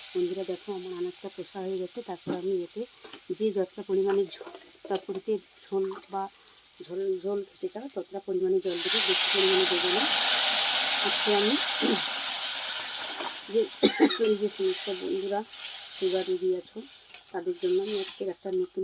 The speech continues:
মেনু বানিয়েছি, সেটা হচ্ছে লাউ দিয়ে ডিমের ঝোল। অবশ্যই বন্ধুরা কোনো বন্ধু যদি সুগার রুগী থাকো অবশ্যই আমার এই রান্নাটাকে দেখবে এবং বাড়িতে রান্না করবে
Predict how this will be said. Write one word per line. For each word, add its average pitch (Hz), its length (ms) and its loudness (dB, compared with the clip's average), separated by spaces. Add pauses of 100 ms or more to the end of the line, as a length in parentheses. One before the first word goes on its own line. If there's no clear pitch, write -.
মেনু 185 280 -2
বানিয়েছি, 180 480 -6 (540)
সেটা 190 240 -14
হচ্ছে 220 260 -16 (440)
লাউ 190 240 -4 (120)
দিয়ে 190 220 -2
ডিমের 185 320 -4
ঝোল। 202 160 -8 (540)
অবশ্যই 190 460 -8
বন্ধুরা 190 320 -6 (340)
কোনো - 220 -4
বন্ধু 175 200 -4 (100)
যদি 196 200 -10 (680)
সুগার 196 300 -10
রুগী 190 260 -8
থাকো - 180 -20 (120)
অবশ্যই 190 460 -12 (340)
আমার 359 260 -4
এই 190 140 0
রান্নাটাকে 196 520 -6 (540)
দেখবে 180 300 -6 (100)
এবং 180 140 -10 (120)
বাড়িতে 175 260 -12 (100)
রান্না 175 260 -6
করবে 185 200 -10